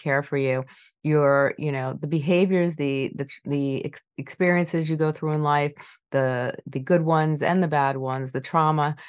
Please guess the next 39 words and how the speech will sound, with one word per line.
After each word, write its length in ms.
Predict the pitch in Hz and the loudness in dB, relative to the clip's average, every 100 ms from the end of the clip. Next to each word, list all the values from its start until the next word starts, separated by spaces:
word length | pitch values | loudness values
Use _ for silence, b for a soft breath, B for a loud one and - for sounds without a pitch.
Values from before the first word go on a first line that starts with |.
| B | B
it 60 | 165 | 4
all 160 | 190 196 | 6 6
affects 480 | 185 151 151 - | 4 0 -2 -4
you. 240 | 139 131 139 - | -6 -6 -8 -8
And 140 | 151 147 | -4 0
a 20 | |
lot 220 | 165 185 | 4 4
of 40 | 196 | 2
times 300 | 190 165 165 | 0 0 0
we, 380 | 160 165 160 - | -2 -2 -4 -4
we 360 | 147 165 156 | -2 0 0
think 260 | 151 175 165 | -2 -4 -2
about 400 | 151 151 143 139 B B B - | 2 4 4 2 B B B -2
the, 400 | 160 151 139 - | 0 2 0 -2
um, 380 | 143 139 135 139 160 - | -4 -4 -6 -6 -8 -6
we, 180 | 147 147 147 | -4 -2 -2
we 160 | 143 151 | -2 -2
remember 420 | 147 156 156 151 | 0 2 2 2
the 100 | 143 | -2
traumatic 480 | 139 - 160 170 180 | -4 -2 2 2 0
events 380 | 143 135 131 - | -2 -2 -4 -4
more 220 | 147 143 | -2 -2
than 100 | 139 | -2
we 120 | 135 | -2
remember 280 | 131 135 131 | -2 -4 -4
the 100 | 135 | -4
good 200 | 139 135 | -2 -2
events. 480 | 131 127 123 - - b b b - | -2 -4 -4 -8 -16 b b b -4
And 440 | 147 143 139 139 | 0 2 0 -2
for 100 | 139 | -4
people, 460 | 160 220 208 185 175 | -2 -2 2 4 4
eh, 160 | 160 156 156 | 2 -4 -2
over 200 | 175 170 | -2 -2
seventy 300 | - 202 190 | -2 0 0
percent 340 | 180 160 160 151 | -2 -4 -2 -2
of 160 | 143 - | -2 -6
the, 140 | - | -6
of 80 | 143 | -4
the, 280 | 143 139 | -2 -4